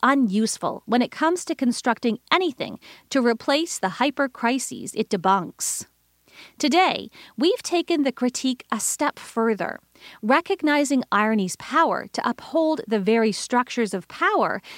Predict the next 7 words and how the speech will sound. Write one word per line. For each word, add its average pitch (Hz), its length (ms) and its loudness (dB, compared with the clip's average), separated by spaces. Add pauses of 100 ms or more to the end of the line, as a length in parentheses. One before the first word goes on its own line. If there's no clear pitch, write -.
(120)
it - 220 0
ostensibly 226 1000 -2
denounces. 202 920 0 (600)
This 392 220 2
is 269 140 -2
particularly 185 840 -2
true 185 360 -4